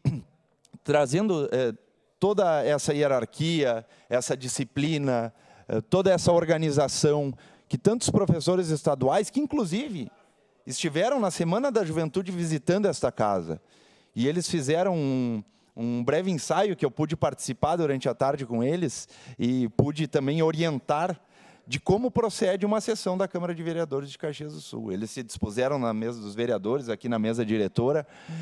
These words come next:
e brilhantemente, é, conduziram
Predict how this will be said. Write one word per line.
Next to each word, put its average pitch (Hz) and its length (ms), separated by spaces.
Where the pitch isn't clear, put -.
e 127 500
brilhantemente, 147 960
é, 135 240
conduziram 160 840